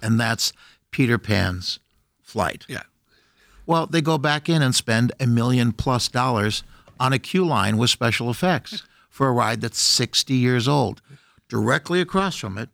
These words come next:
Speaker 1: is It's a Small World.
Speaker 2: Yep.
Speaker 1: Now, it doesn't have the big fancy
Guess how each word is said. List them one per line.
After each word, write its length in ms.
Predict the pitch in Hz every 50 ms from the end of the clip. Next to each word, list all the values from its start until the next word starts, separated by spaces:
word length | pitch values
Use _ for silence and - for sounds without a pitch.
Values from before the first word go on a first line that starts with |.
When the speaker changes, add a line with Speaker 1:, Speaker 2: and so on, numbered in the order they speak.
| _ _ _ _
Speaker 1:
is 240 | - 123 117 104 104
It's 180 | 113 - - -
a 60 | 127
Small 400 | - - - 110 104 104 107 110
World. 380 | 113 120 117 104 90 82 - -
Speaker 2:
Yep. 140 | 107 - - -
Speaker 1:
Now, 200 | 131 120 104 - - - - _
it 60 | -
doesn't 240 | 139 156 139 110 117 117
have 140 | 120 101
the 80 | 98 98
big 180 | 101 113 95 -
fancy 640 | - - 110 107 104 - - 104 101 98 95 95